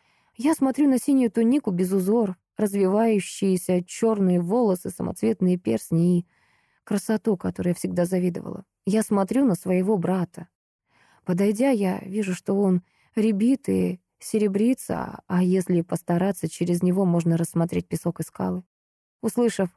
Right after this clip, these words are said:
наши шаги, он медленно поднимает голову, знакомым живым жестом отбрасывает прядь с лица. Он не изменился, он такой, каким был незадолго до болезни.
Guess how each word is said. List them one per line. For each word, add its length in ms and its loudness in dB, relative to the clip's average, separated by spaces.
наши 380 0
шаги, 440 0
он 220 4
медленно 460 2
поднимает 560 0
голову, 440 -2
знакомым 520 2
живым 320 2
жестом 360 0
отбрасывает 580 0
прядь 280 -2
с 60 -12
лица. 420 -2
Он 180 2
не 120 4
изменился, 640 2
он 180 0
такой, 340 0
каким 320 -2
был 140 2
незадолго 520 2
до 100 -2
болезни. 600 -2